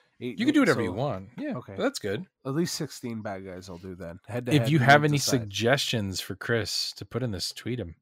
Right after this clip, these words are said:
Speaker 2: Tweet
Speaker 1: Yeah,
Speaker 2: him at
Speaker 1: for
Speaker 2: Nintendo,
Speaker 1: sure. Yeah.
Speaker 2: at Nintendo
Speaker 1: Okay.
Speaker 2: Hodge and let him know, 'cause this will be a fun episode. Yeah.
Speaker 1: Okay. Yeah. Well, I'm
Speaker 2: Yeah.
Speaker 1: gonna, uh, I don't know. I might even start tonight. I wanna edit this one as soon as I can 'cause it'd be nice to get this out before Halloween.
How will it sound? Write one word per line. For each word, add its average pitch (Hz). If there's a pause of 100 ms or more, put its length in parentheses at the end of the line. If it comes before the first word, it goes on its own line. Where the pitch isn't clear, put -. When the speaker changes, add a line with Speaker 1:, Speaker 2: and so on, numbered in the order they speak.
(400)
Speaker 2:
Tweet 120
Speaker 1:
Yeah, 120
Speaker 2:
him 110
at 95
Speaker 1:
for 104
Speaker 2:
Nintendo, - (160)
Speaker 1:
sure. 101
Yeah. 101 (180)
Speaker 2:
at 101
Nintendo 107
Speaker 1:
Okay. 101
Speaker 2:
Hodge 110
and 98
let 101
him 98
know, 110 (280)
'cause -
this 139
will 151
be 101
a 82
fun 92
episode. 95
Yeah. 131
Speaker 1:
Okay. 107 (100)
Yeah. 139 (160)
Well, 123
I'm 135
Speaker 2:
Yeah. 139
Speaker 1:
gonna, 143
uh, 120 (260)
I 123
don't 147
know. 139
I 127
might 131
even 131
start 110
tonight. 110
I 107
wanna 110
edit 107
this 95
one 110
as 110
soon 113
as 104
I 98
can 101
'cause 98
it'd 98
be 104
nice 110
to 107
get 101
this 104
out 98
before 95
Halloween. 95